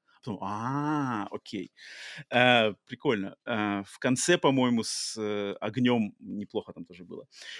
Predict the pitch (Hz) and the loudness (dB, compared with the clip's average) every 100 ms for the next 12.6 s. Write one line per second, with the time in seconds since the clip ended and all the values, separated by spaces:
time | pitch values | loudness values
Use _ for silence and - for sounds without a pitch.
0 | - 170 196 196 - _ _ _ _ _ | 6 6 8 4 2 _ _ _ _ _
1 | - - 156 180 139 143 - - _ _ | -12 2 4 4 2 2 2 -18 _ _
2 | - - 170 214 220 170 185 147 156 226 | -8 2 6 6 8 6 6 2 0 -2
3 | 165 - 135 - - 123 117 147 151 - | -4 0 0 0 -2 -2 0 0 0 -2
4 | 117 131 127 - 90 113 117 135 123 123 | -2 -2 -4 -10 -4 0 2 4 2 -2
5 | 117 113 - 117 110 113 139 139 120 104 | -2 -4 -4 -10 -6 -2 2 2 0 -4
6 | - 117 110 - 110 110 - 101 147 165 | -8 -6 -6 -6 -8 -8 -8 -6 -4 0
7 | 180 170 - 147 - 143 139 139 - - | 0 0 -4 -8 -2 2 4 2 -4 -20
8 | - _ - 113 110 110 110 107 120 139 | -20 _ -6 0 0 0 -4 -2 -2 2
9 | 135 123 117 113 - 123 110 131 175 147 | 2 4 2 0 -4 -4 2 2 4 2
10 | 113 98 - - 107 101 117 113 107 120 | 2 -2 -6 -8 -6 -4 -6 -6 0 2
11 | 123 - 107 98 92 95 92 131 170 - | 2 -2 -6 -6 -6 -8 -10 -10 -8 -8
12 | - 139 127 113 98 - | -2 0 0 -4 -10 -10